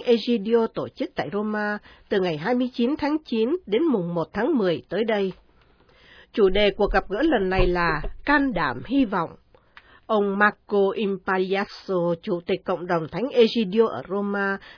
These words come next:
đã mở cuộc họp báo để giới thiệu chương trình cuộc gặp gỡ và cho biết dĩ nhiên khóa họp có bàn đến cuộc khủng hoảng tại Syria. Ông nói, "Chúng tôi bị đánh động rất nhiều vì lời kêu gọi của Đức Giáo hoàng Francisco.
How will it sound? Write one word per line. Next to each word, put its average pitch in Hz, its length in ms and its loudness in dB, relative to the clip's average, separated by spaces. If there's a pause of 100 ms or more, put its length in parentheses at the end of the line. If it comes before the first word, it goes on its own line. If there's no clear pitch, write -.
đã 233 120 -2
mở 220 260 2
cuộc 180 160 0
họp - 240 -2
báo 190 320 0
để 180 160 -2
giới 240 260 0
thiệu 226 220 0
chương 294 200 0
trình 175 320 -2
cuộc 156 180 -8
gặp 175 160 -6 (100)
gỡ 165 300 -6 (360)
và 160 180 -4
cho 226 140 0
biết 233 240 0 (220)
dĩ 240 220 -2
nhiên 269 340 6
khóa 254 280 0
họp 202 120 0 (120)
có 269 180 2
bàn 175 260 0
đến 175 160 0 (100)
cuộc - 200 0
khủng 160 240 -4
hoảng 170 220 -8
tại 151 160 -2
Syria. 220 460 -2 (880)
Ông 190 220 -2
nói, 175 360 -2 (360)
"Chúng 254 280 4
tôi 294 200 6
bị 175 140 0
đánh 226 260 0
động 190 180 -2
rất 269 260 0
nhiều 190 380 2
vì 175 80 -2
lời 160 240 -2
kêu 254 180 8
gọi 180 240 -2
của 139 140 -12
Đức 254 140 -4
Giáo 277 240 2
hoàng 180 220 0 (100)
Francisco. 214 720 -2